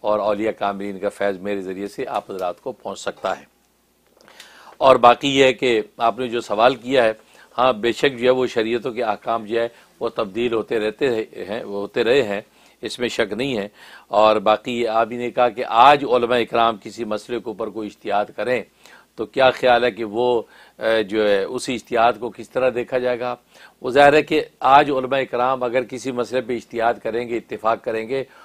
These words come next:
तो वो ऐसा मसला होगा जो कुरान और, अ, हदीस की नुसूस में सरी मौजूद नहीं होगा या पहले आइमा और फ़ुक़हा ने उसके ऊपर कोई ऐसी गुफ्तगू नहीं की होगी कि जो आज एक जदीद दुनिया का कोई मसला होगा।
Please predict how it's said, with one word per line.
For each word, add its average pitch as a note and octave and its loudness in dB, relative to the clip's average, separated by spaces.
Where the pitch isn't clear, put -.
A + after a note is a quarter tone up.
तो C#3 -2
वो C#3 2
ऐसा C#3 4
मसला C3 -2
होगा A#2+ 2
जो B2+ -2
कुरान C3 6
और, D3 2
अ, B2 -4
हदीस B2 -6
की D3 -4
नुसूस B2 -6
में D3+ 0
सरी C#3 0
मौजूद C3 -2
नहीं C#3 -6
होगा G#2+ -4
या B2+ 2
पहले D3 4
आइमा C3 2
और C#3 6
फ़ुक़हा C3 4
ने C#3+ 0
उसके C3+ -4
ऊपर C3+ 0
कोई C#3 4
ऐसी B2+ 4
गुफ्तगू B2 -6
नहीं C#3 -8
की - -16
होगी A#2+ -6
कि A#2+ -6
जो A#2+ 0
आज C3 8
एक A#2+ 0
जदीद B2 0
दुनिया B2+ -2
का A#2+ -4
कोई A#2 -10
मसला A#2 -4
होगा। A#2 2